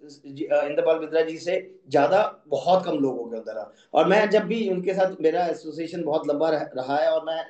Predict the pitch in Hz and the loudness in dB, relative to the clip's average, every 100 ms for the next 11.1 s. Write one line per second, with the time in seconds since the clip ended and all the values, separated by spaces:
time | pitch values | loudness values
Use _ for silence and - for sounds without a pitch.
0 | 127 135 147 165 156 147 160 160 156 139 | -8 -8 -4 -2 -2 0 -2 -2 -6 -8
1 | - _ _ - 135 131 139 151 151 151 | -20 _ _ -4 0 2 2 4 2 2
2 | 139 156 156 135 139 135 131 131 143 151 | 0 0 0 0 0 0 -4 -4 -4 -2
3 | 147 143 151 143 127 - 147 139 - 170 | -2 2 2 2 0 -2 -4 -4 -4 -12
4 | - - _ _ - 170 214 220 196 208 | -12 -20 _ _ -2 2 4 4 0 -2
5 | 226 170 156 170 220 214 214 185 165 165 | -4 -4 -2 0 0 0 0 0 -2 -2
6 | 220 190 165 175 - 185 190 202 175 175 | 0 2 2 -2 -2 -4 0 0 2 0
7 | 254 170 180 226 214 214 165 - - - | 0 2 4 4 4 0 -2 0 0 -2
8 | - _ _ - 147 185 180 185 202 208 | -18 _ _ -8 0 2 4 2 0 -2
9 | 240 180 165 185 233 156 165 214 - 170 | -2 -4 -2 -4 -4 -6 -6 -6 -4 -4
10 | - - 147 160 392 156 151 139 151 170 | -2 -4 -4 -6 -4 -4 -4 -2 -2 -2